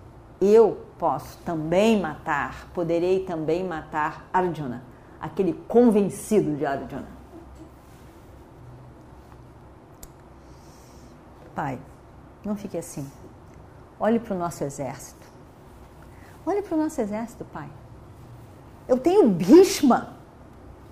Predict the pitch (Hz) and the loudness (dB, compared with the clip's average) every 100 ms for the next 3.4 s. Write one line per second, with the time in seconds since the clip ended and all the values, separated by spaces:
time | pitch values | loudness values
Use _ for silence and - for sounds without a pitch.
0 | - - - - - 196 190 254 349 392 | -20 -20 -20 -20 -8 -2 4 6 6 2
1 | - 381 339 - - - - - - - | -2 0 0 0 -8 -20 -20 -20 -10 -8
2 | 233 - 302 330 392 403 381 339 247 - | -8 -4 0 2 2 2 0 0 -6 -2
3 | 262 302 302 175 | 0 2 2 -2